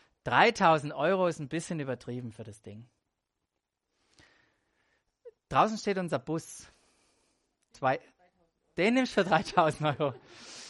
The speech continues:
Ja, auf einmal wird, messen wir dem Ding einen anderen Wert zu. Und das ist genau, was auch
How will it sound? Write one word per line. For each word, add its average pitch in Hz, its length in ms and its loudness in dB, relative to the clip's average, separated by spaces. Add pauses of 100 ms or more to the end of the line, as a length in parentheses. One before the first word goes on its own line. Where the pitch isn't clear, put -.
(2000)
Ja, 180 180 2
auf 196 120 0
einmal 208 580 4
wird, 196 280 2 (2000)
messen 190 360 -2
wir 185 80 2
dem 175 180 -4
Ding 214 180 -2
einen 202 120 -4
anderen 170 280 -2
Wert 220 220 -4
zu. 107 260 -10 (1080)
Und 170 160 -2
das 220 120 0
ist 226 140 -8
genau, 202 340 4
was 196 220 0
auch 175 340 4